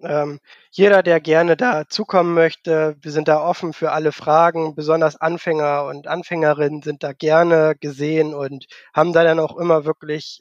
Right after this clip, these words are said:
muss ich tatsächlich sagen, kompetente Ansprechpartner. Äh, wir kriegen auch immer wieder die Rückmeldung,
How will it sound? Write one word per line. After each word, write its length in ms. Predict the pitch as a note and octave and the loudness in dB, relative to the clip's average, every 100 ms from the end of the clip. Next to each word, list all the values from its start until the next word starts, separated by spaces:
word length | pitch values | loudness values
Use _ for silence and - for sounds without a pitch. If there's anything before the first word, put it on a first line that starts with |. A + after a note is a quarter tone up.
| - | -16
muss 220 | D3 D3+ | -10 -8
ich 100 | D#3+ | -6
tatsächlich 420 | E3 - D3+ D3+ | -8 -6 -8 -8
sagen, 520 | - C#3 C#3+ C#3 D3 - | -4 -2 -2 -6 -10 -4
kompetente 640 | D#3+ E3 - E3+ D#3 C#3+ | -2 -2 -4 -2 -2 -4
Ansprechpartner. 960 | E3 E3+ - D#3 - D#3 D#3 D#3 D3+ D3+ _ _ _ | -6 -8 -8 -8 0 0 2 -2 -4 -6 _ _ _
Äh, 240 | E3+ C#3+ C#3+ | -6 -4 -4
wir 80 | D3+ | -6
kriegen 300 | - F#3+ F3+ | -4 -2 0
auch 200 | D#3 - | -2 -4
immer 340 | F#3 F#3+ F3 D#3 | 0 4 4 4
wieder 260 | E3 D#3 | 2 2
die 80 | D3+ | 2
Rückmeldung, 800 | D3+ - E3 D3+ D3+ D3+ D3 C#3+ | -2 -2 2 2 4 2 2 -6